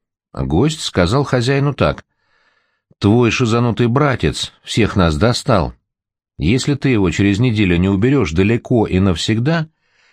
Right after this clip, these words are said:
то я сам отрежу ему башку". Они еще о чем-то говорили, упоминая то ли Архангельскую область, то ли Карелию,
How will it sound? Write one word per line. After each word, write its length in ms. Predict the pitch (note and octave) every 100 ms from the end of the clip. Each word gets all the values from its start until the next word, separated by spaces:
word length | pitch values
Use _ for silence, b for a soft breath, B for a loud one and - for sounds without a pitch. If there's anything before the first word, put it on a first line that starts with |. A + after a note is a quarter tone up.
| b
то 100 | C3
я 180 | F3 F#3+
сам 300 | - B2 A2+
отрежу 420 | G2+ G2+ G2+ F#2+
ему 180 | F#2+ F2+
башку". 500 | G2 - - F#2 F2+ _ _ _ _ _ _ _ _ -
Они 320 | - F3+ F#3
еще 240 | - C3+
о 60 | G#2
чем-то 360 | - F#2+ D#2+
говорили, 680 | D#2+ F2 F#2 A#2 E3+ D3 C3 b b b b b _
упоминая 600 | - G2 A#2 A#2 A2+ G2+
то 140 | D#2+ G#2+
ли 80 | F#2+
Архангельскую 800 | F2 - E3 D3+ C#3+ A#2 C3+
область, 380 | C3+ A#2 F#2 D#2
то 80 | F2
ли 120 | D#2+
Карелию, 680 | D2+ F#2 C#3+ E3 D3 C3+ A#2